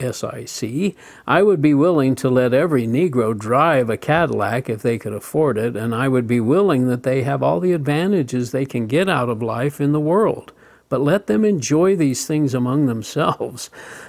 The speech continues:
I think the Lord segregated the Negro, and who is man to change that segregation?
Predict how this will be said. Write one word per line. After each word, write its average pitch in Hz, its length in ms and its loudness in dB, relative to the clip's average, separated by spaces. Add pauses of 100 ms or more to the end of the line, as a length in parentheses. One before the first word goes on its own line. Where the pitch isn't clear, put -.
(100)
I 131 160 2
think 185 300 0
the 170 100 0
Lord 147 340 2
segregated 160 840 0
the 147 80 0
Negro, 113 720 -2 (180)
and 123 280 -6
who 190 320 0
is 147 300 -2
man 127 440 -2
to 123 120 -6
change 156 480 -2
that 123 260 -6
segregation? 117 1000 -4